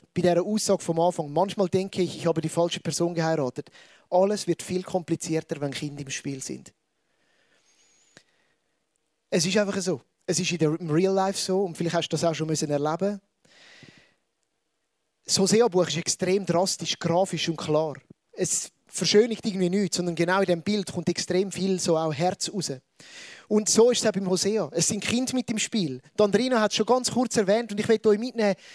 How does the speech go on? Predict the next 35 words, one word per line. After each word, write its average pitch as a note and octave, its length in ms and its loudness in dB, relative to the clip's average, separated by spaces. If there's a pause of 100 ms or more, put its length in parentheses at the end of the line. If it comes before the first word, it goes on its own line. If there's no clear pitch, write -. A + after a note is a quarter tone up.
(400)
auf A3 180 0
das - 200 2
Bild, A#3 400 0
das G3 100 4
der F#3+ 100 4
Hosea G#3 320 4
hat G3 100 2
müssen G3 200 -2
darstellen G#3 540 2
mit F3+ 140 -4
diesen F#3 180 2
drei A3 240 0
Kindern, A3+ 360 0
die F#3 60 2
er G3 200 2
hatte, G#3+ 120 2
mit G3+ 120 -8
der F3+ 80 -2
Gomer A3+ 360 2 (400)
und G3 100 -2
was G3 120 4
die G#3 120 0
bedeuten. G3 480 0
Und E3+ 60 -2
besonders A#3+ 380 0
auf F#3+ 80 -2
das - 140 -2
dritte A#3+ 320 -2
Kind, E3+ 280 -4
wenn D#3+ 140 0
wir E3 60 -2
dann E3 140 -2
ein E3 140 -2
Augenmerk E3 560 -2
legen. - 320 -10